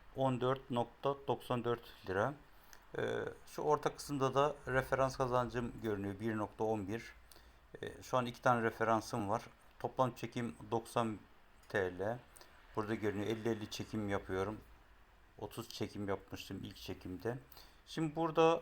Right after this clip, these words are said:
e, yapacağımız işlemler çok basit. Yapacağımız işlemler çok basit. Öncelikle sisteme kayıt olduktan sonra hesaplar kısmına basıyoruz.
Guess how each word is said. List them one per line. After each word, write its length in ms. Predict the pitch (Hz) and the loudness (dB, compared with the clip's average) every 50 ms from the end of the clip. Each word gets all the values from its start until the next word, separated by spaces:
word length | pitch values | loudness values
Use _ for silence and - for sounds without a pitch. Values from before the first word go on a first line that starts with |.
| - - | 0 -2
e, 80 | 160 143 139 139 135 135 135 131 135 131 127 127 127 131 131 131 127 - - - - - - - - - - _ - - - - - - - - - - - - - - - - - - - - - - - - - - - - - 139 | 0 2 2 4 4 2 2 2 2 0 0 0 0 0 0 0 -2 -4 -8 -16 -20 -20 -20 -20 -20 -20 -20 _ -20 -20 -20 -20 -20 -20 -20 -20 -20 -20 -20 -20 -20 -20 -20 -20 -20 -20 -20 -20 -20 -20 -20 -20 -20 -20 -20 -12 -4 -2
yapacağımız 520 | 135 135 135 143 135 143 139 135 131 123 | -2 -2 -2 0 2 2 2 0 0 -6
işlemler 360 | - - 135 131 143 160 156 | -6 -6 -4 -2 -2 -2 -2
çok 260 | - - 135 135 - | 0 0 0 0 0
basit. 480 | - 98 - - 87 - - - - - - - - - - - - - - - - - - - - - - - | -2 -2 -4 -4 -12 -16 -18 -20 -20 -20 -20 -20 -20 -20 -20 -20 -20 -20 -20 -20 -20 -20 -20 -20 -20 -14 -6 -2
Yapacağımız 520 | 135 127 127 123 117 123 123 120 120 117 | -2 0 0 0 2 2 0 0 0 -4
işlemler 360 | 113 110 - - 113 113 110 - | -8 -8 -8 -6 -4 -4 -4 -2
çok 260 | - 120 113 - - | -4 -6 -6 -4 -6
basit. 260 | 98 98 - - 160 - - - | -6 -6 -6 -12 -16 -14 -6 -6
Öncelikle 680 | 143 143 139 143 139 139 139 - - 139 139 139 135 - - - - - - - - - - - - - - - - - - - - - - - - - - - - - - - - - - _ - _ - _ _ _ _ - - - - - - - - - - - - - - - - - - - _ - - - - - - | -4 -4 -2 -2 -4 -4 -4 -2 0 0 0 0 -2 -4 -10 -16 -20 -20 -20 -20 -20 -20 -20 -20 -20 -20 -20 -20 -20 -20 -20 -20 -20 -20 -20 -20 -20 -20 -20 -20 -20 -20 -20 -20 -20 -20 -20 _ -20 _ -20 _ _ _ _ -20 -20 -20 -20 -20 -20 -20 -20 -20 -20 -20 -20 -20 -20 -20 -20 -20 -20 -20 _ -20 -20 -20 -20 -20 -18
sisteme 580 | - - - - - - - 170 160 151 151 | -14 -12 -10 -10 -8 -4 -2 2 2 2 2
kayıt 280 | - 151 151 147 147 143 | 4 4 4 4 4 2
olduktan 360 | 131 117 117 113 - 117 113 | 2 0 0 0 0 0 0
sonra 220 | 107 117 127 139 135 | 0 -2 -4 -2 -2
hesaplar 480 | 139 139 - 147 - - 143 135 127 - | -2 0 0 0 0 2 0 -2 -2 -4
kısmına 320 | - - - 123 120 113 | -10 -6 -2 0 0 2
basıyoruz. 760 | 113 123 120 - - 127 117 101 92 107 127 - - - - | 2 2 0 0 -2 -2 -2 -2 -2 -2 -6 -6 -10 -16 -18